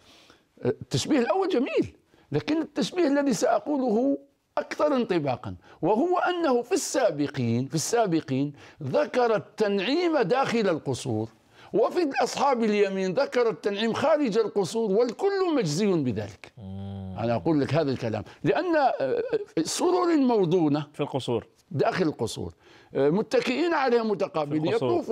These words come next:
Speaker 1: عليهم الولدان
Speaker 2: في القصور.
Speaker 1: المخلدون بأكواب وأباريق
Speaker 2: في القصور.
Speaker 1: داخل القصور. لا، هذا منظر خصه الله بالسابقين. هذا لا يعني أن أصحاب اليمين ليس عندهم، عندهم، لكن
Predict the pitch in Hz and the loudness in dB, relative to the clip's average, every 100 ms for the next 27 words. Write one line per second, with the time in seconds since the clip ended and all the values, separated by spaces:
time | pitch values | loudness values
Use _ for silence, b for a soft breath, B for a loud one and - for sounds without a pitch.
0 | 220 196 202 202 190 190 170 175 170 160 | 2 2 2 2 2 0 0 0 0 0
1 | 311 320 277 226 - 170 147 135 151 151 | 0 2 2 2 2 0 0 0 0 0
2 | 156 - 196 - 156 151 147 190 392 226 | 0 -2 -2 -2 0 2 2 2 2 0
3 | 220 240 196 190 175 131 127 113 147 190 | 2 0 0 0 -2 -2 -2 -2 0 0
4 | 156 151 131 104 104 92 B B 156 214 | 2 -2 -4 -10 -10 -18 B B -2 0
5 | 311 147 208 277 269 370 403 392 392 370 | 0 0 2 2 0 0 -2 -2 -2 -2
6 | - 285 - - 208 214 262 269 247 - | -2 -2 -2 -2 0 0 0 -2 -4 0
7 | 202 170 165 151 135 156 202 - - 254 | 0 0 -2 0 0 0 2 0 0 -2
8 | 220 202 202 175 - 175 165 170 170 151 | 0 0 0 -2 -2 -4 0 0 0 0
9 | 143 135 120 113 101 92 190 269 135 110 | 0 -2 -2 -2 -4 -4 0 0 0 -4
10 | - b b b 135 127 240 | -10 b b b -6 -4 -4